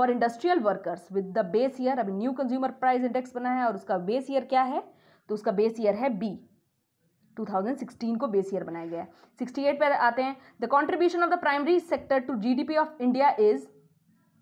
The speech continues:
increasing over the year, remaining the same over the year, decreasing over the year, at times increasing and at times decreasing।" तो सिक्सटी एट का करेक्ट आंसर है D, at times increasing and at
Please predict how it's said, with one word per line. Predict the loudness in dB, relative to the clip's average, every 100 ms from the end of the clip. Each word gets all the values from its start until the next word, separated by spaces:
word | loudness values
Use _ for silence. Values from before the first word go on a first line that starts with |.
| _ _ _ _ -2
increasing | 0 2 0 4
over | 4 4
the | 2
year, | 4 4
remaining | 4 0 0 0
the | 0 0
same | -2
over | 0
the | 0 0
year, | 2 0
decreasing | 0 -4 -2 -2 -2
over | 0
the |
year, | 0 0
at | -2 -2 -2
times | -2 -4
increasing | -8 -10 -8 -8 -8
and | -6 -8 -10 -10
at | -10 -4 -2
times | -2 -6 -8
decreasing।" | -12 -8 -6 -6 -6 -10 -16 _ _ _ -4
तो | 0
सिक्सटी | 0 -2 -8 -2 0 0 -4 0
एट | 0 2
का | 0
करेक्ट | 2 0
आंसर | 0 0 -2
है | -2 -2
D, | -4
at | -10 -14 -6 -4
times | -2 -6
increasing | -10 -6 -6 -4
and | -4 -6 -8 -6
at | -4